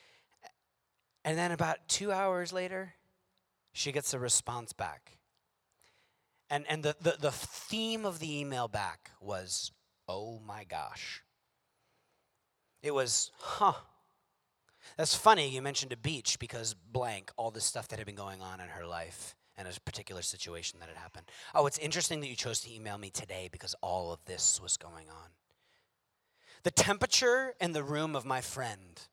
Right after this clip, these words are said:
changed dramatically. It was a moment,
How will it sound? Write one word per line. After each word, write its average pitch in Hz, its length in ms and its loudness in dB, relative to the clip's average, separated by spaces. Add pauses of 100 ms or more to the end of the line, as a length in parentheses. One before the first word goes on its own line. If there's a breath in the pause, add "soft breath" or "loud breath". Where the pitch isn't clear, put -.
(460)
changed 123 720 0
dramatically. 107 720 -6 (920 loud breath)
It 175 80 6
was 214 180 8
a 202 40 10
moment, 180 580 10